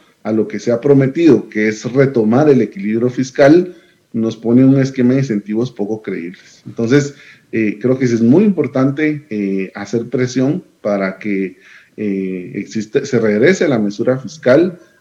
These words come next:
a que se haga un uso en realidad, eh,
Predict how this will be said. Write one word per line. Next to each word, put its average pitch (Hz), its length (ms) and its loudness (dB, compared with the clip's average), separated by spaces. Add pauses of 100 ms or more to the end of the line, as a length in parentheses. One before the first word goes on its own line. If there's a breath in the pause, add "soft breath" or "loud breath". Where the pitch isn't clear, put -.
(100)
a 107 200 -8
que 107 540 -2
se - 140 -2
haga 123 100 6
un 135 200 8
uso 202 240 2
en 117 100 2
realidad, 113 760 0
eh, 98 640 -6